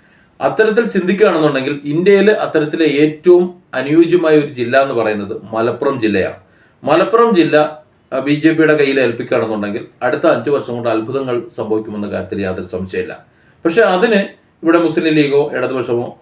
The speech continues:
സമ്മതിക്കില്ല എന്നുള്ളതാണ് മറ്റൊരു പക്ഷം. കാരണം ഇവിടെ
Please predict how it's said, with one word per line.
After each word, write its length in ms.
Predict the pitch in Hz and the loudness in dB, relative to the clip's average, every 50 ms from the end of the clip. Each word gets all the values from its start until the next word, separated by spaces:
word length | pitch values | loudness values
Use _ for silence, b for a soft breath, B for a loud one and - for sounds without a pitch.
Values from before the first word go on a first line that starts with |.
| _ - | _ -2
സമ്മതിക്കില്ല 560 | 143 147 175 196 214 208 196 180 165 160 160 | -2 2 2 2 2 2 2 2 2 2 2
എന്നുള്ളതാണ് 540 | 139 127 123 117 113 110 107 107 110 - - _ _ | 2 0 -2 -4 -4 -4 -4 -6 -8 -10 -16 _ _
മറ്റൊരു 320 | - 123 113 - 139 123 110 | -10 -10 -6 -4 -2 -2 -2
പക്ഷം. 240 | 95 90 - - - - _ - | -4 -4 -8 -12 -18 -16 _ -2
കാരണം 180 | 127 147 156 | 0 0 0
ഇവിടെ 460 | 156 165 180 202 247 220 - - - | 0 -2 -2 0 0 0 0 -2 -4